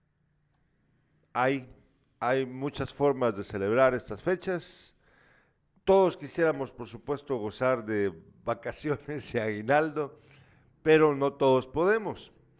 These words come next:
Aún así, sabemos que esto no se trata nada más de ello, sino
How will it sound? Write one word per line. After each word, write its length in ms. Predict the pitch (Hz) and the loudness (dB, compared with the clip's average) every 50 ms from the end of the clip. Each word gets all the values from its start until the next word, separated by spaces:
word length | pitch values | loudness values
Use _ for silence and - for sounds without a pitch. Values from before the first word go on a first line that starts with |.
| _ _ _ _ _ _ _ _ - | _ _ _ _ _ _ _ _ 0
Aún 360 | 101 104 110 120 135 147 170 | 2 2 2 2 2 2 2
así, 500 | 196 190 190 208 202 196 202 196 190 - - - _ _ _ _ _ _ _ _ _ | 2 2 2 0 0 0 0 -2 -6 -12 -20 -20 _ _ _ _ _ _ _ _ _
sabemos 920 | _ - - 123 120 113 120 120 117 117 127 147 143 - - - - _ _ _ | _ -4 0 2 4 4 4 4 2 0 -2 -4 -6 -10 -16 -20 -20 _ _ _
que 460 | _ - 104 101 104 117 127 - - _ _ _ _ | _ -6 -4 -2 -2 -2 -4 -8 -14 _ _ _ _
esto 1040 | - 101 104 104 101 - - - 139 135 123 113 104 98 92 90 85 80 80 78 - _ _ _ _ | -14 -12 -12 -12 -14 -16 -6 -2 0 0 2 2 0 -2 -4 -6 -8 -10 -12 -14 -18 _ _ _ _
no 140 | 101 110 123 | -18 -16 -14
se 140 | 120 135 131 | -14 -14 -8
trata 580 | - 123 123 127 120 - - 117 110 104 98 95 | -4 0 0 0 0 0 2 4 4 4 4 2
nada 220 | 98 107 113 113 | 0 -2 -2 -2
más 240 | 113 110 113 113 110 | -2 -2 -2 -2 -2
de 260 | 101 107 101 101 104 | -2 -2 0 0 0
ello, 220 | 113 117 127 151 151 | -2 -4 -6 -10 -12
sino 440 | - - 120 101 107 113 113 - | -12 -14 -12 -10 -8 -10 -10 -10